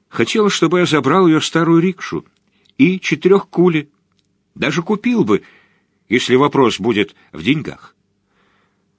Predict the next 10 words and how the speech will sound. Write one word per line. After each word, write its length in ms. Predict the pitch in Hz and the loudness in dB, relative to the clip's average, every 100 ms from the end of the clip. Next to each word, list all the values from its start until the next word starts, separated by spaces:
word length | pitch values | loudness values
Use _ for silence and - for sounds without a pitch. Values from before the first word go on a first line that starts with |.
| _ | _
Просто 540 | 147 202 - 202 190 - | 0 0 2 2 2 0
заскок 560 | 117 175 - - - | 0 0 0 -4 -4
какой-то, 500 | - 101 98 87 87 - - _ _ _ _ _ _ _ - | -4 -2 -2 -2 -4 -8 -20 _ _ _ _ _ _ _ -6
но 140 | 113 | -4
тут 200 | - 240 | -4 -4
же 120 | 165 | 0
уж 240 | 185 170 - - - | 0 0 -8 -14 -6
ничего 340 | 127 135 143 | -4 0 0
не 80 | 139 | -2
поделаешь. 640 | 123 90 90 82 87 - | -2 -2 -2 -2 -6 -8